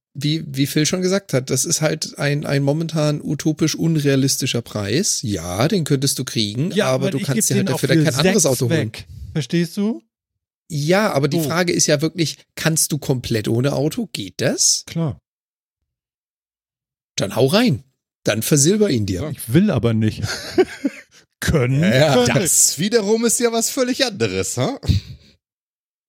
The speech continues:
Speaker 2: Aber
Speaker 1: Und
Speaker 2: wisst
Speaker 1: das ist
Speaker 2: ihr,
Speaker 1: halt genau das Problem.
Speaker 2: dieses
Speaker 1: Also es
Speaker 2: Gefühl,
Speaker 1: ist ja schön
Speaker 2: endlich wieder ein wertvolles Auto zu haben, ist ja auch Ass, ne? Also <laughs>
Speaker 1: Ja, aber es ist nur temporär.
Speaker 2: Ja,
Speaker 1: Ja, es
Speaker 2: ja,
Speaker 1: ist nur
Speaker 2: ja,
Speaker 1: temporär. Es ist
Speaker 2: warte
Speaker 1: halt,
Speaker 2: ab.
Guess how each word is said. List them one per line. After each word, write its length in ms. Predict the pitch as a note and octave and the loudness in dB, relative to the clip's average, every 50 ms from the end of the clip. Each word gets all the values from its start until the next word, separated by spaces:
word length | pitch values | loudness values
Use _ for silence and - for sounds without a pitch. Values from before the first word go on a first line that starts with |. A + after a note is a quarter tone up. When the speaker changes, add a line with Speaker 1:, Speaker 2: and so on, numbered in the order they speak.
| _ _ _ _ - - - - _ _ _ _ _ _ _ - | _ _ _ _ -20 -20 -20 -20 _ _ _ _ _ _ _ -8
Speaker 2:
Aber 160 | - D3+ D3 | -6 -4 -2
Speaker 1:
Und 80 | C3 | 2
Speaker 2:
wisst 100 | C#3+ F#3+ | 2 4
Speaker 1:
das 120 | D#3+ D#3 - | 4 4 4
ist 60 | - | 2
Speaker 2:
ihr, 60 | G#3 | 2
Speaker 1:
halt 160 | F3 D#3+ - | 2 0 0
genau 220 | - C#3 B2+ B2+ C#3 | -2 -2 0 0 0
das 160 | C#3+ C#3 - | 0 -2 -2
Problem. 460 | - - C#3 B2 A#2+ A2 G#2 G2+ G2 - - | -2 -2 -2 0 0 0 0 -2 -4 -10 -8
Speaker 2:
dieses 340 | - B2 F3+ F3+ F3 F3+ - | -6 -4 -2 -2 -2 -2 0
Speaker 1:
Also 120 | - B2 | 0 2
es 100 | A#2 - | 2 2
Speaker 2:
Gefühl, 100 | - G#3 | 4 4
Speaker 1:
ist 80 | B3 C4 | 6 6
ja 100 | F#3+ D3+ | 6 6
schön 500 | D3+ C#3+ D#3+ F#3 G3 F#3+ F3 F3 E3 - _ _ - | 6 4 2 2 0 -4 -6 -6 -8 -12 _ _ 0
Speaker 2:
endlich 380 | E3 G3 G3+ - G3+ - - | 0 2 2 2 0 0 0
wieder 180 | G3 F3 F3+ D3 | -2 -2 -2 0
ein 180 | D#3 D#3+ D3 C3 | 0 2 2 4
wertvolles 540 | D#3+ E3+ E3 - - D3+ D#3 C#3 C#3 B2+ | 4 2 2 0 0 0 2 2 0 0
Auto 340 | - D3+ D#3+ G3+ G#3 A#3 A3 | 0 0 2 2 2 2 0
zu 240 | - - F3+ E3+ B2+ | 2 2 4 4 4
haben, 280 | C3 C3 B2 A#2 B2+ C#3+ | 4 2 0 0 -2 -4
ist 200 | - D3 - - | -6 -4 -2 -2
ja 120 | D#3 B2+ | -2 0
auch 200 | F3+ A3 G#3 - | 0 0 -2 -2
Ass, 380 | C3 C3 A#2 A2 - - - - | -6 -8 -8 -8 -8 -8 -4 -2
ne? 240 | E3+ A#3 C4 G3 C#3 | -2 -2 -2 -2 -2
Also 260 | C3+ D3+ D3 F3 F#3 - | 0 2 4 4 4 2
<laughs> 60 | - - - - - - - - - - - - _ _ - | 0 -4 -16 -16 -18 -20 -20 -20 -20 -20 -20 -20 _ _ -2
Speaker 1:
Ja, 340 | C3 C3 B2 A#2+ A#2+ B2 | 0 2 2 4 4 4
aber 80 | B2+ B2+ | 2 2
es 120 | C3 - | 2 2
ist 120 | E3+ E3 - | 2 2 2
nur 100 | E3 D3 | 2 2
temporär. 680 | - D#3+ C#3 C3 C#3+ C3 A#2+ A#2+ A#2 A2 G#2+ G#2 G#2 G#2+ | 2 0 0 0 0 0 2 2 2 2 2 2 2 2
Speaker 2:
Ja, 160 | E3+ E3+ E3+ | 4 6 6
Speaker 1:
Ja, 40 | F3 | 6
es 80 | E3+ F3 | 6 6
Speaker 2:
ja, 40 | D#3+ | 4
Speaker 1:
ist 60 | D3 | 2
nur 100 | C3 B2 | 2 2
Speaker 2:
ja, 100 | D3+ D#3+ | 2 2
Speaker 1:
temporär. 280 | D3+ B2+ B2 A2+ A2 A#2 | 2 2 2 2 0 2
Es 100 | A#2 - | 2 2
ist 100 | F#3 A#2+ | 2 4
Speaker 2:
warte 200 | B2 D#3 E3+ G3 | 4 4 4 4
Speaker 1:
halt, 160 | F#3 D3 | 4 2
Speaker 2:
ab. 40 | B2 | 0